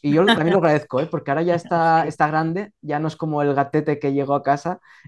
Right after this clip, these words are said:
Speaker 1: entonces ahora ya está grande, a veces se cae de mis piernas por eso, porque a la mínima que se mueve se cae, bueno, es un
Speaker 2: <laughs>
Speaker 1: drama que se, que me araña un montón, pero, pero sí, yo te diría que más eso, más es, es como esa compañía, ese,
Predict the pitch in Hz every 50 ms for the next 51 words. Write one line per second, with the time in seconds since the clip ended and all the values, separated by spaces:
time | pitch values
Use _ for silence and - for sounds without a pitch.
0 | - - 143 143 127 139 147 151 143 156 143 151 170 170 165 - 160 160 156 160
1 | 165 170 165 180 180 180 165 160 147 147 147 147 - 165 - - 208 - 156 160
2 | 156 156 156 151 147 - - - 156 151 156 151 151 - 156 156 165 160 143 135
3 | 127 131 135 143 147 151 147 - - 139 139 139 143 143 143 143 135 139 - 123
4 | - 143 151 165 170 165 147 131 127 120 123 - 143 143 135 139 147 160 180 185
5 | _ _ _ _ - - - - - _ _ _ - 151 139 - - - - 147
6 | 147 147 131 131 127 131 135 147 151 143 147 131 135 - 170 196 202 202 180 160
7 | 151 147 139 135 135 135 131 131 127 127 123 123 120 113 117 117 120 - _ _
8 | _ _ _ - 156 151 151 - - 202 202 202 185 185 180 180 208 202 202 208
9 | 208 202 202 185 180 175 190 190 - 175 170 - 156 143 143 143 156 160 - 175
10 | - _ _ - - 165 - - 180 180 180 170 - 170 - 175 165 156 - 151
11 | 151 160 175 180 170 160 156 156 151 - 165 165 156 151 151 151 147